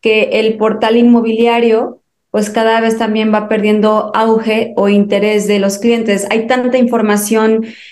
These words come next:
sobre desarrollos porque cada vez hay más personas que se dedican a los bienes raíces, que prácticamente tú te metes a Facebook y lo primero que te llegan son ochenta y cinco mil anuncios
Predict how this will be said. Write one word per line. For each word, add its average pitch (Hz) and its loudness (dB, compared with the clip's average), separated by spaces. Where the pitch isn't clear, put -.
sobre 233 0
desarrollos 208 0
porque - -4
cada 220 0
vez 220 0
hay 220 -2
más 214 -2
personas 208 0
que 208 -4
se 202 -2
dedican 208 0
a 185 -6
los 202 -2
bienes 208 2
raíces, 233 0
que 220 0
prácticamente 226 0
tú 220 2
te 220 0
metes 220 0
a 202 0
Facebook 220 0
y 214 0
lo 208 2
primero 220 -2
que 220 -4
te 208 -2
llegan 208 0
son 214 -2
ochenta 208 -2
y 202 0
cinco 202 0
mil 214 2
anuncios 233 0